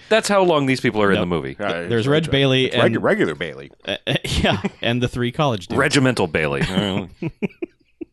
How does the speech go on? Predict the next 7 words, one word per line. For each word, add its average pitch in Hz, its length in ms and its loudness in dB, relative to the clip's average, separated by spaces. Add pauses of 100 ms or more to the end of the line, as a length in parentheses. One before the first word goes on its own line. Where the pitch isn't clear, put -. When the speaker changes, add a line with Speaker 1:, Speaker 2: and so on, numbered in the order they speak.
(960)
Speaker 2:
Oh, 135 100 -2 (120)
Beatles 110 300 0
superior - 840 -10 (140)
officer. - 260 -16 (420)
Speaker 1:
Right. - 240 -4
Speaker 2:
<laughs> - 40 -20 (1120)
Yeah. 95 340 -4